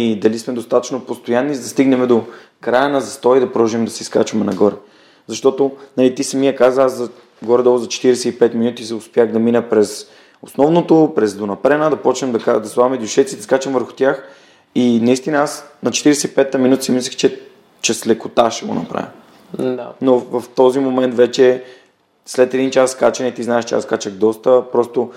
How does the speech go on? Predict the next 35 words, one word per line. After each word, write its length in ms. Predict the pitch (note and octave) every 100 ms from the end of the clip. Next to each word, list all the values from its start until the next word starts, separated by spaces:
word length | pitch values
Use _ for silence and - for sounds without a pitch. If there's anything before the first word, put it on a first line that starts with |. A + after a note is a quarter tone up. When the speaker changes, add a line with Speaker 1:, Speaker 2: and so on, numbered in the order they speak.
| - -
Speaker 1:
самото 460 | - - A2+ B2 -
тяло 280 | B2 A#2+ B2
се 160 | -
умори 420 | G#2+ G2 G#2+ C#3 -
и 120 | A#2
вече 340 | A2 B2 -
там 200 | - A#2
вече 220 | A2+ A2 G#2
беше 320 | G#2+ G#2 - - -
да 240 | - A#2+
застрой-, 520 | A#2 G#2 - B2+ C3+ - -
застой 420 | A#2+ G#2 - C#3+ D3
и 80 |
то 120 | C#3+ C3+
беше 340 | C#3 - D3+ - - -
почти 320 | A#2+ - -
до 80 | C#3
края. 220 | C#3 C3+ A2+
Аз 80 | A2+ -
с-, 160 | - - - _ _ _ -
в 40 |
момента 280 | B2+ D#3 -
се 100 | -
чувствам, 320 | F3+ G3 F3+
че 120 | -
ако 220 | C#3 -
тръгна 320 | A2 D#3+ F#3 F3+
да 80 | D3
правя 200 | C#3+ C#3+
задно 260 | C3 C#3
салто, 240 | D3 D3 C#3
ще 100 | C3+
го 60 |
направя 380 | B2 A#2 C3+ B2+
перфектно. 460 | B2+ G#2+ A#2+ A2